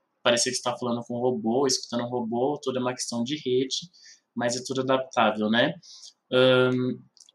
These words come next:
nós estamos passando por esses, por esses momentos em que os gatilhos, eles estão mais presentes do que antes, né? Então, uma definição que eu achei muito bacana é a seguinte:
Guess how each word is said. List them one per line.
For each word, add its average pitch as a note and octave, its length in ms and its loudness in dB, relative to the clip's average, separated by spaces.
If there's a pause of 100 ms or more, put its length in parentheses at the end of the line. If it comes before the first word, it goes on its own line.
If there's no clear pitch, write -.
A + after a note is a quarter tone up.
(100)
nós D#3 280 8
estamos F3+ 340 2
passando F#3+ 580 6
por F3 120 4
esses, C3+ 760 4
por C#3 100 2
esses C#3 200 4
momentos C3+ 560 2
em C3+ 120 -2
que C#3+ 140 -4
os C3 100 -2
gatilhos, C3+ 460 2
eles C#3 220 -2
estão - 260 0
mais C#3 220 0
presentes C#3+ 520 -2
do D#3+ 140 -6
que D#3 500 -2 (560)
antes, C#3+ 480 2
né? C3+ 300 0 (680)
Então, D#3+ 240 6
uma F#3+ 140 6
definição F3+ 500 2
que E3+ 60 -2
eu D#3+ 40 6
achei D3+ 240 2
muito F3 240 -2
bacana D#3+ 560 4 (380)
é C#3 60 4
a D3 80 4
seguinte: A#2+ 760 0